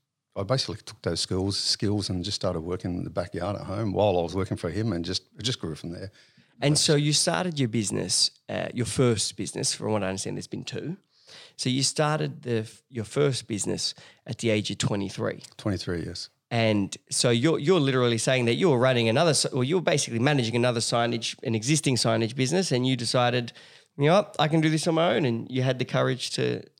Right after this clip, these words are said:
Speaker 1: Yeah,
Speaker 2: step
Speaker 1: correct.
Speaker 2: out?
Speaker 1: Yeah, yeah. I just saw, saw a little niche there. I saw that business grow from that aspect, um, and that's where all the dreams just started from then. Even then, I wanted to be, uh, number one in the industry. I wanted to be the best of, of the best of what we did.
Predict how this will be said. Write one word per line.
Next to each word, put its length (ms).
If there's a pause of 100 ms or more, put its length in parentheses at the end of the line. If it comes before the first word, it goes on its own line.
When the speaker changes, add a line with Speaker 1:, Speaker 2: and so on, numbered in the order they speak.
Speaker 1:
Yeah, 160
Speaker 2:
step 220
Speaker 1:
correct. 120
Speaker 2:
out? 160 (160)
Speaker 1:
Yeah, 220 (140)
yeah. 200
I 60
just 200
saw, 180
saw 220
a 40
little 180
niche 300
there. 200
I 100
saw 320
that 200
business 320
grow 360 (400)
from 200
that 160
aspect, 480 (540)
um, 400
and 100
that's 240
where 140
all 60
the 100
dreams 320
just 140
started 440
from 220
then. 360
Even 280
then, 160
I 60
wanted 360
to 120
be, 440 (160)
uh, 140
number 280
one 180
in 100
the 60
industry. 460
I 80
wanted 260
to 60
be 120
the 100
best 380 (100)
of, 220
of 100
the 80
best 300
of 80
what 160
we 80
did. 260